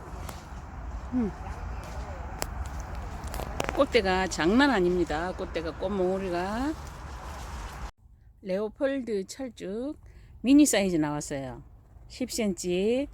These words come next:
미니 사이즈, 작은 사이즈가 나왔거든요. 이렇게요. 레오폴드 꽃은 여전히 예쁘죠?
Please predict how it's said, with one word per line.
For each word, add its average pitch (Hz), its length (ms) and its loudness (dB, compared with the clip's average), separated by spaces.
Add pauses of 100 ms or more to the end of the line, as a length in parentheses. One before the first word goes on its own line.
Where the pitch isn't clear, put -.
(280)
미니 247 240 8
사이즈, 175 760 4
작은 175 300 2
사이즈가 180 440 4
나왔거든요. 151 800 0 (1000)
이렇게요. 190 760 0 (1120)
레오폴드 180 800 2 (1000)
꽃은 214 320 4
여전히 208 400 6
예쁘죠? 180 420 0